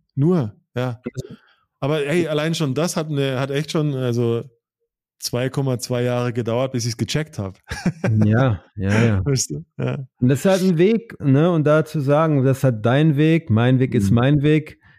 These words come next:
Speaker 2: Wege zu vergleichen, bringt halt
Speaker 1: Mhm.
Speaker 2: nichts. Und genau, wir müssen halt da anfangen, wo wir jetzt gerade sind. Und dann
Speaker 1: Mhm.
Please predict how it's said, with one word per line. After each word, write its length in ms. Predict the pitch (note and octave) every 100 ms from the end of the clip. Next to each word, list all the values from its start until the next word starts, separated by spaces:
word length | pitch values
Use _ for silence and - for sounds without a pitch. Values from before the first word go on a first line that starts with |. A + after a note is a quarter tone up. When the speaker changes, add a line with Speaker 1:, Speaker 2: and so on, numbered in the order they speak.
| _
Speaker 2:
Wege 600 | G#2+ G#2+ C#3 C3+ C3 D2+
zu 180 | G#2 C3+
vergleichen, 960 | B2 B2 G2+ A2 B2 C#3+ - D#3+ D#3 D3+
bringt 260 | B2 D3+ D#3
halt 120 | A#2
Speaker 1:
Mhm. 60 | -
Speaker 2:
nichts. 340 | G2+ G2 F#2+ _ _ _ _ _ -
Und 420 | A#2+ A#2+ - C3
genau, 320 | A#2+ C#3 D#3+
wir 100 | B2
müssen 340 | B2 D#3+ - D#3
halt 200 | D#3 B2+
da 160 | F2+
anfangen, 360 | C3 D#3+ D#3+ B2+
wo 100 | B2
wir 60 | A#2+
jetzt 240 | B2+ -
gerade 240 | C3+ C#3+ D3
sind. 360 | C3 F3+ -
Und 140 | E2+ A2
dann 260 | A2+ A#2 A#2
Speaker 1:
Mhm. 340 | A2 G2